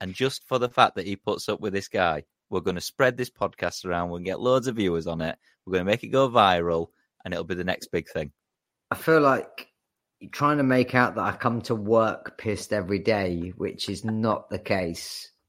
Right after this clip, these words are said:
Speaker 2: Uh, this is the Friday. I've taken my missus to work. I've had a shit week at work, or a good week at work, you could argue, in a lot of ways.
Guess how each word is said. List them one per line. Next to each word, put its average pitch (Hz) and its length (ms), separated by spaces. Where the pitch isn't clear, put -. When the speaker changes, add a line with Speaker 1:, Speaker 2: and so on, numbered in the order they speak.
Speaker 2:
Uh, 95 340
this 92 140
is 101 160
the - 80
Friday. 104 840
I've - 140
taken 123 320
my 113 80
missus 95 360
to 95 100
work. 95 500
I've 98 80
had 98 80
a 98 60
shit 120 260
week 107 240
at 85 80
work, 98 600
or 92 260
a 101 80
good 117 220
week 104 280
at 80 80
work, 101 220
you 95 100
could 107 160
argue, 101 380
in 95 260
a 98 100
lot 104 180
of 101 80
ways. 101 420